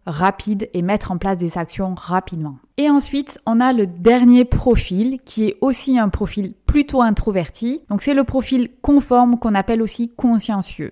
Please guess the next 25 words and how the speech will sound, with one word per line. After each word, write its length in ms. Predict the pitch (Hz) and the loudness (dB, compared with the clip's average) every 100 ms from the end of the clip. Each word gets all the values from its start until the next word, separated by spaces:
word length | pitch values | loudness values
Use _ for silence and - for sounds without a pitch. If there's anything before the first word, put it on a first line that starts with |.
| - | -6
Donc 100 | 202 | 0
ça, 120 | 320 | 0
ce 100 | - | 0
sont 140 | 330 | -2
des 100 | 277 | 0
personnes 600 | - 220 - 233 240 254 262 | 0 -4 0 0 2 2 -2
qui 140 | - 220 | -8 -10
sont 400 | - 214 214 214 | -6 -4 -2 -2
extrêmement 1120 | 262 269 262 - - 240 233 226 208 208 208 - | 0 0 -2 -12 -4 0 2 4 4 2 0 -4
méthodiques. 840 | 196 196 214 240 240 196 160 - _ | 0 6 6 6 2 -2 -4 -12 _
C'est 240 | - - | -12 -6
des 220 | 185 190 185 | -4 -2 -2
gens 420 | 170 202 233 294 | 0 0 2 0
qui 140 | - 214 | -4 -10
sont 340 | - 220 233 - _ | -4 -2 -2 -6 _
que, 400 | - 285 285 320 320 _ | -2 2 2 0 -8 _
que, 260 | - 262 262 _ | 0 0 0 _
que 300 | - 214 233 - | 0 0 0 -4
dans 320 | 175 196 196 - | -2 0 -2 -4
l'analyse. 760 | 190 185 202 196 170 147 143 - | -2 0 2 2 0 -4 -12 -12
L'analyse, 880 | - 202 277 294 294 285 269 277 208 | -4 0 2 4 4 2 0 0 0
les 300 | 233 262 285 | 0 0 0
détails, 640 | 247 269 262 254 247 240 - | 0 0 0 0 2 0 -2
ils 80 | |
sont 200 | - 214 | -4 -4